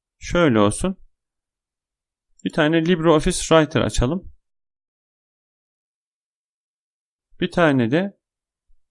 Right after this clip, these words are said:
LibreOffice Calculation açalım. Evet.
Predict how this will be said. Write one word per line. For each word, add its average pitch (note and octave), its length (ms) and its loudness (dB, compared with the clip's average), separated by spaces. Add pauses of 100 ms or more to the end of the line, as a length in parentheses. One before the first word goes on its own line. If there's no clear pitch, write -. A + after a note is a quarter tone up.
(320)
LibreOffice D#3 520 -2 (220)
Calculation C3+ 560 -4
açalım. A#2+ 500 -8 (2750)
Evet. - 440 -4